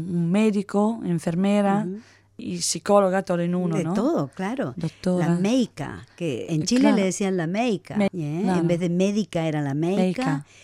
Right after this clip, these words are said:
Speaker 2: Y por no decir a la curandera, porque curandera también se escucha como que no tiene
Speaker 1: Negativo, ¿no?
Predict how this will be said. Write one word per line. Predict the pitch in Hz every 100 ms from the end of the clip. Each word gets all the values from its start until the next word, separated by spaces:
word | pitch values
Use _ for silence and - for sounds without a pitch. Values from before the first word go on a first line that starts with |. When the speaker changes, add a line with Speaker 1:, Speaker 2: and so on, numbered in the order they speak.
| - - 214
Speaker 2:
Y | 220 233 240 240 180
por | - 196
no | 202 220
decir | 233 - 226 226
a | 214
la | 190 175 170 170
curandera, | 175 170 180 247 160 120 165
porque | - 170 - 170 160 147
curandera | 185 170 185 220
también | 190 196 190
se | 202
escucha | - 180 190
como | - 262 196
que | 185
no | 175
tiene | 180 175 185
Speaker 1:
Negativo, | 185 180 175 175 160
¿no? | 165